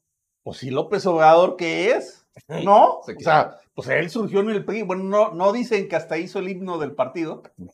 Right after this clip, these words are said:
Speaker 2: Literalmente,
Speaker 1: ¿No?
Speaker 2: güey, claro. Sí, sí,
Speaker 1: Entonces,
Speaker 2: sí, sí.
Speaker 1: eh, es una belleza, es una joya lo que hizo este periodista. Yo sí
Speaker 2: Sí.
Speaker 1: le invito una chela.
Speaker 2: La neta.
Speaker 1: ¿No?
Speaker 2: Sí, mon.
Speaker 1: Porque la verdad es que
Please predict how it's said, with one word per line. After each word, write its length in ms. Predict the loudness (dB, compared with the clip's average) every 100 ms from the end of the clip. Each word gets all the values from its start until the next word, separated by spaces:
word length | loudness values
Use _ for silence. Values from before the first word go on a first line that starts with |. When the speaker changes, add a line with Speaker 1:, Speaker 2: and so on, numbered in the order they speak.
| -18 -16
Speaker 2:
Literalmente, 960 | -14 -12 -8 -6 0 4 4 2 -4 -4
Speaker 1:
¿No? 60 |
Speaker 2:
güey, 260 | -4 -6 -6
claro. 480 | -6 -6 -6 -10 -10
Sí, 60 | -10
sí, 60 |
Speaker 1:
Entonces, 400 | -4 -2 2 0
Speaker 2:
sí, 80 | 0
sí. 260 | -10 -12 -14 _
Speaker 1:
eh, 460 | 0 2 2 0 -6 -4
es 200 | -4 0
una 140 | 2
belleza, 480 | 4 4 4 4 2
es 120 | -2
una 180 | -2 -6
joya 340 | -4 -4 -2
lo 140 | -4 -4
que 100 | -10
hizo 100 | -16
este 140 | -20
periodista. 580 | -12 -10 -10 -4 -2 -2 -8
Yo 180 | -6 -4
sí 100 | -4
Speaker 2:
Sí. 60 |
Speaker 1:
le 60 | -6
invito 280 | -6 -8 -8
una 180 | -10
chela. 340 | -10 -12 -12 -18 _
Speaker 2:
La 160 | -14
neta. 300 | -8 -10 -10
Speaker 1:
¿No? 280 | -2 0 0
Speaker 2:
Sí, 160 | -6 -14
mon. 240 | -12 -18 -20 _
Speaker 1:
Porque 300 | -6 -6 -4
la 120 | -2 2
verdad 400 | 6 8 8 6
es 100 | 2
que 460 | 0 0 0 -8